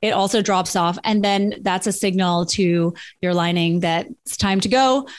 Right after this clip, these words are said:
And, you know, within twenty-four to forty-eight hours of your progesterone dropping, then your uterine lining starts to shed, and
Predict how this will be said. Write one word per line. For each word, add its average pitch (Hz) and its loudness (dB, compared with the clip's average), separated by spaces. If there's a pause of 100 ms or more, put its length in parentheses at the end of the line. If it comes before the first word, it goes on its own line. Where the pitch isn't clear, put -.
(160)
And, 180 0
you 202 0
know, 180 2
within 185 2
twenty-four 190 0
to 180 0
forty-eight 175 0
hours 185 0
of 160 -2
your 165 -2
progesterone 165 -2
dropping, 180 0
then 165 0
your 165 0
uterine 165 -2
lining 160 0
starts 160 -6
to 170 -2
shed, 196 0
and 175 -2